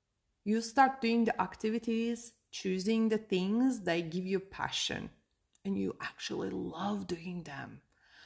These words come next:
And the more you love them, the more you wanna do more. Like, for me, it's human design readings. If I do one human design reading, I get so activated that I don't almost wanna <laughs> stop. I wanna do another one. I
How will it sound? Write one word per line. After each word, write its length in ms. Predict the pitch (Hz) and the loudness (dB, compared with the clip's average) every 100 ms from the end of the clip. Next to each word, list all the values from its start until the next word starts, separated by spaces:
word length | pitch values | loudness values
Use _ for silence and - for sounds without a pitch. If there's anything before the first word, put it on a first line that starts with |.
| - - | -20 2
And 180 | 147 196 | 4 6
the 80 | |
more 260 | 196 202 226 | 4 6 6
you 160 | 240 233 | 6 6
love 360 | 196 180 214 | 6 6 4
them, 200 | 233 247 | 4 6
the 140 | 208 190 | 4 4
more 300 | 196 208 220 | 4 4 4
you 180 | 196 | 4
wanna 260 | 185 185 185 | 2 2 0
do 260 | 151 180 220 | 0 2 4
more. 460 | 180 135 - 165 - _ _ _ _ _ _ | 2 2 0 -2 -6 _ _ _ _ _ _
Like, 260 | 190 - - _ - | -2 -2 -8 _ -20
for 160 | - 196 | 0 2
me, 400 | 202 277 311 - | 4 4 2 0
it's 200 | 196 - | -4 -6
human 240 | 175 190 185 | -2 0 0
design 320 | 170 175 170 | 2 2 2
readings. 680 | 170 180 143 - - - - _ _ _ _ _ _ _ _ _ - | 0 0 -2 -4 -8 -10 -12 _ _ _ _ _ _ _ _ _ -10
If 80 | - | 4
I 160 | 196 | 6
do 140 | 202 220 | 6 4
one 240 | 202 208 | 6 6
human 240 | 226 226 214 | 6 4 4
design 340 | 202 202 190 | 6 4 4
reading, 360 | 185 202 254 226 | 2 2 4 4
I 80 | |
get 200 | 185 156 | 2 0
so 220 | - 226 - | 0 0 0
activated 560 | 214 - 214 214 262 269 | -2 0 4 4 4 0
that 140 | 190 - | 0 0
I 80 | |
don't 220 | 180 180 - | 0 -2 -4
almost 340 | 170 165 165 | -2 -4 -2
wanna 160 | 170 165 | -2 -2
<laughs> 140 | - | -2
stop. 320 | - 196 208 - | 0 0 0 2
I 80 | 170 | 4
wanna 160 | 202 233 | 8 8
do 160 | 220 - | 6 4
another 380 | 202 214 311 294 | 6 6 6 6
one. 500 | 233 170 165 247 190 - - - - - - - - _ _ - | 6 4 4 4 2 -6 -14 -12 -12 -14 -14 -16 -20 _ _ 4
I 300 | 196 196 | 6 6